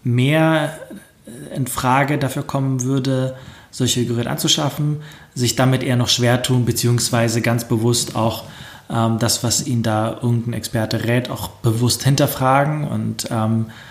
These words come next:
sich vielleicht auch diesem Bild von diesen fleischfarbenen <laughs> Hörgeräten nicht, ähm, aussetzen möchten.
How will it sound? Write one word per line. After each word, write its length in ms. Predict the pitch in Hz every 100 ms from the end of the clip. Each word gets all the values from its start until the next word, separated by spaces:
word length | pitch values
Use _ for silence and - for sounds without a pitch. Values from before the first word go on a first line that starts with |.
| - -
sich 240 | - 113 -
vielleicht 320 | 120 110 -
auch 140 | 123
diesem 320 | - 107 107 101
Bild 280 | 120 131 -
von 420 | 117 113 113 110 - - _ _ -
diesen 200 | 123 110
fleischfarbenen 1120 | 98 - 120 120 - - - - 120 120 120 117
<laughs> 40 | -
Hörgeräten 800 | 117 110 131 120 131 131 120 123
nicht, 360 | 131 - - -
ähm, 520 | 214 180 113 113 117 - - - - -
aussetzen 540 | 139 170 131 - 127
möchten. 480 | 117 113 - 165 240